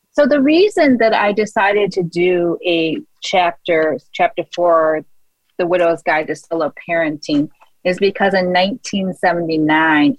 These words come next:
I lost my father to cancer. I was two weeks shy of my fifth birthday.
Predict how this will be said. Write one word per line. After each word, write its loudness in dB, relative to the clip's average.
I 2
lost 0
my 0
father 0
to -20
cancer. -4
I 0
was 0
two 2
weeks 0
shy 0
of -2
my -4
fifth -8
birthday. -4